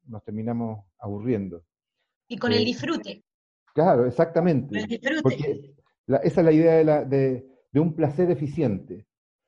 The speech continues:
Speaker 1: como dijiste tú. Atender las necesidades y los, eh, los contextos y también las preferencias. Y ahí nos dio una lista larga que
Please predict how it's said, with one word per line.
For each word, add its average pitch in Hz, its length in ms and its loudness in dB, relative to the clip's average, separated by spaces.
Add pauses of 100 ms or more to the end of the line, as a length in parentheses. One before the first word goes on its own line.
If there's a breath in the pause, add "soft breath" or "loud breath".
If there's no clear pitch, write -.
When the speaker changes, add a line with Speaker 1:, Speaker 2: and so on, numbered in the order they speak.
(300)
Speaker 1:
como 120 220 -2
dijiste 117 360 -4
tú. 95 340 -8
Atender 135 540 2 (200)
las 135 160 0
necesidades 147 960 -2 (100)
y 131 100 -4
los, 135 240 -4 (480)
eh, 113 440 0 (260)
los 120 160 -4
contextos 170 600 -2 (380)
y 147 80 -4
también 123 380 -2
las 170 100 -4
preferencias. 139 640 -6 (440)
Y 127 80 0
ahí 165 400 0
nos 139 120 -4
dio 170 160 2
una 160 200 -2
lista 170 420 0
larga 170 560 0 (160)
que 131 320 0